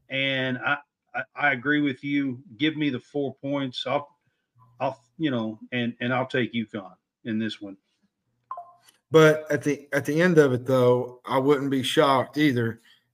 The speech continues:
Speaker 2: if Saint John's wins this game. So either way, I mean,
Speaker 1: I actually would kinda be shocked if Saint John's wins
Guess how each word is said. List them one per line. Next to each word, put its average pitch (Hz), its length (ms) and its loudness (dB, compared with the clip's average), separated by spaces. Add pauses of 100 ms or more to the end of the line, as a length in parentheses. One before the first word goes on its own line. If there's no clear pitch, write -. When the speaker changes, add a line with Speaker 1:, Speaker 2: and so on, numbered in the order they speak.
Speaker 2:
if 127 180 -2
Saint 127 240 -4
John's 127 280 0
wins 123 240 -2
this 107 140 -10
game. 104 280 -6
So 104 460 -4 (240)
either 131 180 -2
way, 117 320 2
I 107 60 -4
mean, 107 320 -4 (200)
Speaker 1:
I 320 300 6
actually 247 340 4
would 190 220 2
kinda 185 360 6
be 147 180 -2
shocked - 500 -6
if 120 160 -4
Saint 123 320 -6
John's 110 340 -4
wins 104 520 -12